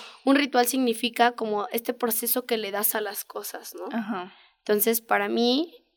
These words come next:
Speaker 1: hacerme mi comida es un ritual, para mí, o sea, ponerle la dedicación, el amor, o sea, que sea algo que se vea bonito, que,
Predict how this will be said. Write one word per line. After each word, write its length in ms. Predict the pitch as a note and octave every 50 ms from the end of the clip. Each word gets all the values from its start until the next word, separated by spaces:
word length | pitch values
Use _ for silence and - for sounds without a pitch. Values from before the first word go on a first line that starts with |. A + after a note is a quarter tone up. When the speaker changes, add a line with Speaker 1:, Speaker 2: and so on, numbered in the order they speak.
| _ _ _ _ _ _
Speaker 1:
hacerme 520 | - - - - - A3+ A3 A#3+ A#3+ A#3+
mi 120 | B3+ A#3+ A3
comida 640 | A3+ - - _ - G#3 A3 A3 G#3+ A3+ F4 - - _ _ _ _
es 200 | - - - - -
un 160 | A3+ A3 G#3+
ritual, 500 | G#3+ G#3 G#3 - - A3+ A3+ A3+ A3+ _ _ _ _ _ _ -
para 160 | - E3+ F3
mí, 280 | G3+ G#3+ A3 A3 - _ _
o 80 | - G#3
sea, 180 | G#3+ F3+ - - - - - _ _ _ _ _ _ _ _ _ _ _ _ _ _ _
ponerle 460 | - A3+ A3+ A#3 A#3 A3+ A#3 B3+ C4 C#4
la 160 | C4+ A#3 A3
dedicación, 920 | G#3+ G#3 G3+ G#3 - - G#3 G3 - - - A3+ A#3+ C4 C#4 D#4 - - _ _ _ _ _ _ _ _ -
el 120 | - A3
amor, 540 | G#3 G3 G3+ G3+ G#3+ A#3+ C#4+ F4+ F#4 F#4+ - _ _ _ _ _ _ _ _ _ _ _ _ _ _ _ _ _ _
o 120 | - G#3+
sea, 380 | G#3+ - - G#3 G#3 G3+ - - - _ _ _ _ _ _ _ _ _ _ _ _ _ _ _ _ _ _ _ _ _ _ _ _ _ _ _ _ _ _ _ _
que 160 | - B3 A3+
sea 340 | A3+ - - C4 B3 B3 B3
algo 360 | B3 B3+ B3+ B3 B3 B3+ B3
que 80 | - -
se 120 | - A3+
vea 140 | A3+ A3 A3
bonito, 560 | A3+ A#3+ A#3+ A#3+ A#3+ B3 A#3 - A#3+ A3+ A3+
que, 320 | - A3+ A3 G#3 G#3 G#3+